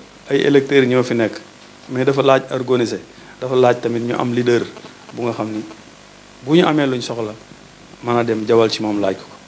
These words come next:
Mais fi mu ne nii yëf yi pàccaxoo na, te mënoo xam kan ngay jawal wax ko say bëgg-bëgg. Mooy comme li ma la wax nii rek, ñun ñu ngi ciy tàllal loxo. Yaakaar naa dëkk bi aaje na recensé, aaje na ñi amul identité nga fexe ñu am ko.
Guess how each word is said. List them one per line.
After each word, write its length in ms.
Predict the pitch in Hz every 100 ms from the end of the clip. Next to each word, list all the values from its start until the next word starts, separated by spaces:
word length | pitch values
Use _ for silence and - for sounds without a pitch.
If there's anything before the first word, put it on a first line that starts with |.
| -
Mais 120 | 113
fi 100 | 131
mu 60 | 127
ne 80 | 117
nii 140 | 113
yëf 140 | 131 135
yi 140 | 135 - - - -
pàccaxoo 400 | 160 160 143 131
na, 120 | 95 -
te 60 | -
mënoo 260 | 131 127 123
xam 200 | 113 113
kan 120 | 120
ngay 180 | 120 117
jawal 260 | 113 107 101 - -
wax 120 | 120 -
ko 80 | 113
say 140 | 104
bëgg-bëgg. 420 | 107 101 90 92 - - - - - 113
Mooy 160 | 117
comme 180 | 117 139
li 80 | 139
ma 100 | 135
la 60 | 131
wax 140 | 123
nii 100 | 117
rek, 120 | 110 - - - - -
ñun 340 | 127 127 120 123
ñu 80 |
ngi 100 | 131
ciy 140 | 127 123
tàllal 300 | 120 113 107
loxo. 220 | 104 120 - - - - - -
Yaakaar 320 | 117 120 113
naa 140 | 110 107 -
dëkk 200 | 127 127
bi 100 | 120
aaje 260 | - 127 135
na 100 | 131
recensé, 440 | 139 143 127 107 - - - -
aaje 260 | 131 131 135
na 120 | 127 - -
ñi 100 | 151
amul 240 | - 156 147
identité 360 | 139 135 -
nga 120 | 120 120
fexe 220 | 135 127
ñu 80 | 127
am 120 | 117
ko. 140 | 110